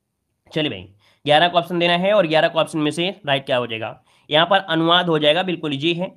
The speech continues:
यहाँ पर आंसर जो बनेगा, यहाँ पर बी नंबर है, राइट हो जाएगा। आगे बढ़िए, क्वेश्चन दिया गया है, निम्नलिखित में से किस शब्द में आ उपसर्ग नहीं लगा है? किस शब्द में आ उपसर्ग नहीं लगा है दोस्तों? बारह का ऑप्शन देना है। यहाँ पर बारह की अगर बात किया जाए दोस्तों, तो यहाँ पर देखो जाए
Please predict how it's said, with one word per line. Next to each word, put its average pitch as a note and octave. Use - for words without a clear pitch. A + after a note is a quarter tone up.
यहाँ D3
पर D3
आंसर C#3+
जो D#3
बनेगा, C#3
यहाँ C#3
पर C3+
बी C#3
नंबर C3+
है, A3+
राइट C#3
हो B2
जाएगा। A#2+
आगे C#3+
बढ़िए, F3+
क्वेश्चन D#3
दिया D3
गया E3+
है, D3
निम्नलिखित F3
में F#3+
से G3+
किस G#3
शब्द F3
में F3
आ F#3
उपसर्ग E3+
नहीं D3
लगा C#3
है? C#3
किस G#3
शब्द F3
में F#3
आ F3+
उपसर्ग F3
नहीं D#3+
लगा D#3+
है E3
दोस्तों? D#3+
बारह C#3+
का D3+
ऑप्शन D3+
देना D3+
है। D3+
यहाँ D3+
पर F#3+
बारह E3+
की F#3+
अगर F#3
बात E3+
किया E3
जाए E3+
दोस्तों, F3+
तो F3
यहाँ D#3+
पर E3
देखो E3
जाए C3